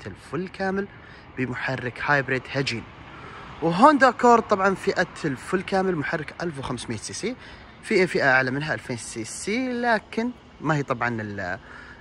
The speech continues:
آه، الأكثر شعبية. الأكثر شعبية هي فئة الألف وخمسمية سي سي، بحكم إنه برضو سيارة اقتصادية، وحبينا نجيب لكم سيارتين اقتصاديات تقييمهم ممتاز بلس،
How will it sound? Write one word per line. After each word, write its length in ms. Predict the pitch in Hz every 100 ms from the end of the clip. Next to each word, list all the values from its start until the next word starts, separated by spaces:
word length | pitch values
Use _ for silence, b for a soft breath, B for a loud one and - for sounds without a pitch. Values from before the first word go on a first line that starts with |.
| -
آه، 480 | - 110 107 107 -
الأكثر 580 | - - - - - -
شعبية. 320 | - 117 156
الأكثر 200 | 175 -
شعبية 260 | 160 160 151
هي 80 |
فئة 180 | 151 147 139
الألف 200 | 127 135
وخمسمية 500 | - 117 - 123 113
سي 300 | - - 107
سي، 220 | - - - - - - -
بحكم 280 | - 151 143
إنه 120 | 135
برضو 220 | 127 131
سيارة 220 | 120 127 113
اقتصادية، 540 | - 123 113 151 147 B B B
وحبينا 260 | 147 143 131
نجيب 140 | 127
لكم 120 | 120
سيارتين 400 | 113 123 - 196
اقتصاديات 760 | - - - 143 117 120 117 120
تقييمهم 540 | - - 156 135 131 117
ممتاز 460 | 170 160 165 156
بلس، 420 | 143 123 165 -